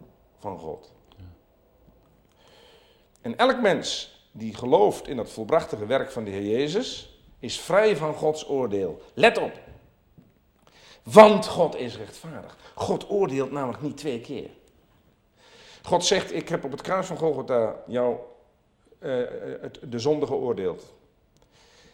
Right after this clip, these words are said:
Eh, elk mens die daarin gelooft, is vrij van het oordeel. Op grond van zijn geloof in het volbrachte werk op het kruis van Golgotha.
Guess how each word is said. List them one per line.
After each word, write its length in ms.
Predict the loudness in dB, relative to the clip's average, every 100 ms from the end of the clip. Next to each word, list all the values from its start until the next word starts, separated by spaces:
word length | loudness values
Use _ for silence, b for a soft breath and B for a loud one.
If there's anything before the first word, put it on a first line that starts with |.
| b b
Eh, 420 | -6 -4 -4 -2
elk 180 | 0 2
mens 200 | 0 -4
die 120 | -4
daarin 320 | 6 6 6 2
gelooft, 600 | 4 4 2 -4 -18 -20 _ _ _ _ _ _ _ _ _ -10
is 180 | -8
vrij 320 | 4 6 6 4
van 100 | 2
het 120 | 2
oordeel. 440 | 0 -2 -6 -12 -20 _ _ _ _ _ _ -18
Op 120 | -10
grond 260 | 0 0 0
van 80 |
zijn 160 | -6 -4
geloof 480 | -2 0 0 -2 -10
in 100 | -10
het 120 | -8
volbrachte 440 | -8 -4 -4 -4 -2
werk 240 | -2 -2
op 60 | -10
het 80 |
kruis 260 | -6 -6 -6
van 140 | -10
Golgotha. 460 | -8 -8 -8 -16 -20